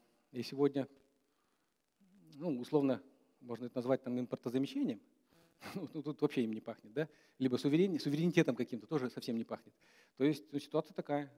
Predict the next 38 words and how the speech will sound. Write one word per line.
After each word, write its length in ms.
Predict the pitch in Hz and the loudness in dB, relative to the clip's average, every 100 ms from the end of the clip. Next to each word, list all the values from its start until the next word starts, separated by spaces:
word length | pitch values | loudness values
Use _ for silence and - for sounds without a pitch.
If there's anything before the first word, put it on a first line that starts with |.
| _ - | _ -14
очень 240 | 131 - | -14 -12
такая. 340 | 117 - 113 104 _ _ _ _ _ - - - _ _ _ _ _ _ _ | -18 -12 -14 -14 _ _ _ _ _ -20 -20 -20 _ _ _ _ _ _ _
И 120 | 175 | 10
в 40 | 185 | 10
этой 160 | 208 | 10
ситуации 380 | 196 196 254 220 | 6 4 2 4
надо, 300 | 170 185 180 - 156 | 4 6 6 4 -4
а, 320 | 160 151 143 - - _ - | 4 6 6 2 -14 _ 8
тем 200 | 196 185 | 10 10
игрокам, 380 | 180 180 180 156 | 10 10 10 8
которые 300 | 147 147 151 | 8 6 6
бы, 100 | 202 | 2
а 100 | 143 | 2
это 140 | 139 | 0
тысячи 600 | - 196 214 185 127 120 - | 6 6 6 -2 -6 -8 -2
компаний, 680 | 131 120 107 104 - - - _ _ - | 0 0 -2 -4 -16 -20 -20 _ _ -4
тысячи 360 | - 202 180 147 | 2 2 2 0
инвесторов, 480 | 131 160 185 139 127 | 2 2 2 0 4
имеется 300 | 143 135 135 | 6 6 2
в 40 | |
виду 80 | 123 | -2
те, 160 | - 202 | 2 4
кто 140 | 151 | 4
инвестировал 460 | 131 131 202 165 127 | 2 2 2 2 2
в 100 | 117 | 0
дилерство 540 | 160 139 - - - _ _ _ _ | 6 8 6 -6 -16 _ _ _ _
разных 420 | 135 147 139 - | 8 8 6 0
брендов, 400 | 123 127 117 - - | 4 4 4 -2 -10
разных 340 | - 131 127 113 | 0 2 2 -2
стран, 280 | 160 190 135 | 2 2 4
разных 300 | 131 120 - | 0 0 -4
производителей. 520 | 117 131 147 120 - _ _ _ _ _ | -4 -4 -6 -8 -10 _ _ _ _ _
И 60 | 135 | 2
вот 100 | 139 | 4
они 300 | 143 147 120 | 4 4 2
сидели 380 | - 135 190 | -4 -2 0
и 40 | 147 | 2
думали, 380 | 139 123 110 | 2 2 -2